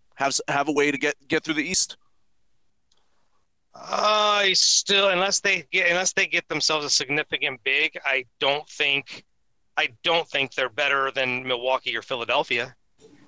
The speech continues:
Speaker 2: Um, but if they end up being a three or four seed, that's probably better than I thought they would do. But it looks like that's about where they are. They look like they might be the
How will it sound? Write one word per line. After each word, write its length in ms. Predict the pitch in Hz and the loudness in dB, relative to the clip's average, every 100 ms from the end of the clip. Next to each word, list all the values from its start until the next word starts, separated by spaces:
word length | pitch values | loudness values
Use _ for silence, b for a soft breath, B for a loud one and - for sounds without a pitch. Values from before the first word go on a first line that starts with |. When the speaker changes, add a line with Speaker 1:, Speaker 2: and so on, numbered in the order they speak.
| - - | -8 -2
Speaker 2:
Um, 320 | 135 127 117 | 2 0 0
but 120 | 147 | -2
if 60 | 135 | 0
they 160 | 160 147 | 0 0
end 120 | 143 | 0
up 120 | 147 | -2
being 140 | 139 | 0
a 80 | 127 | -2
three 280 | - 143 139 | -2 -2 0
or 80 | 127 | 0
four 280 | - 143 139 | 0 0 2
seed, 400 | 127 160 165 - | 2 2 0 0
that's 180 | 139 - | -4 -2
probably 420 | 156 135 127 131 | -2 -2 -2 -2
better 300 | 131 131 143 | 0 0 2
than 120 | 127 | 0
I 100 | 127 | -2
thought 320 | - 127 135 | 0 0 0
they 120 | 175 | 0
would 180 | 175 185 | 2 0
do. 240 | 185 196 214 | 2 4 4
But 140 | 151 | 2
it 60 | 147 | 0
looks 220 | 143 - | 0 0
like 200 | 151 135 | 0 0
that's 220 | 143 - | 0 0
about 220 | - 135 | 0 0
where 140 | 135 131 | 2 2
they 120 | 123 | 4
are. 280 | 117 131 175 | 4 4 2
They 120 | 139 | 0
look 160 | 123 - | 0 -2
like 140 | 131 | 0
they 100 | 135 | 0
might 220 | 123 135 | 0 0
be 120 | 135 | 0
the 200 | 131 127 | 0 0